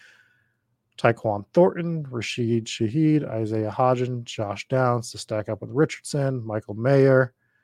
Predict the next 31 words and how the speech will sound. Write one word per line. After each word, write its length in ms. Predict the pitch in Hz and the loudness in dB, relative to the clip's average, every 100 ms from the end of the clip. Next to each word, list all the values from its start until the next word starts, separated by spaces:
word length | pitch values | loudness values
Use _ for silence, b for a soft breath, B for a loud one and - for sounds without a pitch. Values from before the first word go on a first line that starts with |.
| _ _ _ _ _ | _ _ _ _ _
and 520 | 120 113 110 110 110 143 | -6 -2 -2 -2 -4 -12
Richie 680 | 135 110 113 117 113 104 _ _ | -6 -4 -4 -4 -4 -6 _ _
James. 680 | 113 107 104 101 127 - _ _ _ _ _ | -6 -6 -6 -10 -14 -18 _ _ _ _ _
So 680 | - - 107 104 101 98 98 _ _ _ _ _ _ | -14 -6 -2 -2 -2 -6 -10 _ _ _ _ _ _
I 60 | 127 | -2
actually 240 | 135 131 | 0 -2
do 180 | 113 120 | 0 2
really 240 | 117 120 117 | 4 4 4
like 220 | 123 127 | 2 2
this 180 | 135 - | -2 -2
team. 260 | 139 131 | -4 -2
I 80 | 107 | -4
think 320 | - 117 - | -4 -8 -6
if 140 | 107 117 | -6 -4
you're 120 | 107 | -2
gonna 200 | 113 117 | -2 -2
go 260 | 104 113 | 0 0
with 220 | 113 117 - | 2 0 -4
four 420 | _ 120 120 117 | _ 0 0 0
R 200 | 113 117 | -2 0
Bs, 520 | 117 120 123 127 - _ _ _ _ _ _ _ _ _ | 2 4 2 0 -8 _ _ _ _ _ _ _ _ _
starting 580 | - - 110 117 113 104 | -8 2 4 4 0 -2
Bijan, 500 | 113 110 113 113 110 | -2 -2 -2 -4 -4
Jonathan 380 | 113 107 - 117 | -4 -6 -8 -4
Taylor 440 | - 147 143 135 | 0 4 4 2
is 260 | - 135 123 | -2 -4 0
the 80 | |
way 180 | 123 127 | 0 2
to 80 | 120 | 0
do 280 | 120 127 127 | 2 4 4
it. 220 | 123 | 2